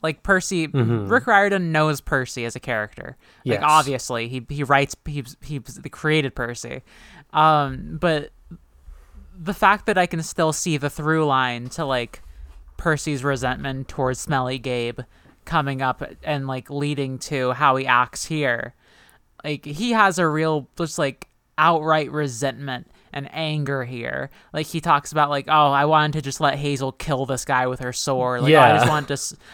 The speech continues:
Speaker 1: I just wanted to slam a burrito into his face." Like, he, he's very pissed off.
Speaker 2: This is, this is such a strange thing, 'cause it's like, it, in Lost Hero, we talked a lot about, like, um,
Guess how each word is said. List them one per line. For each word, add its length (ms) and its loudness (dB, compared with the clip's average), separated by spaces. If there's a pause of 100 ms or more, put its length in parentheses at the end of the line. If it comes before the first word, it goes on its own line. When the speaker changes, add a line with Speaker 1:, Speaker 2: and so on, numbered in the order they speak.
Speaker 1:
I 80 2
just 140 2
wanted 160 2
to 60 -2
slam 340 -2
a 100 -4
burrito 440 0
into 160 -6
his 180 -4
face." 520 -4 (360)
Like, 100 -8
he, 280 -4 (220)
he's 380 -6
very 520 2
pissed 340 0
off. 420 2 (960)
Speaker 2:
This 180 -4
is, 320 0
this 160 -2
is 120 2
such 200 2
a 120 2
strange 480 -2
thing, 580 -4 (440)
'cause 200 0
it's 140 -4
like, 200 -2
it, 360 -12 (120)
in 160 0
Lost 280 4
Hero, 560 0 (640)
we 80 -4
talked 260 0
a 40 0
lot 240 0
about, 280 0
like, 300 -6
um, 640 -6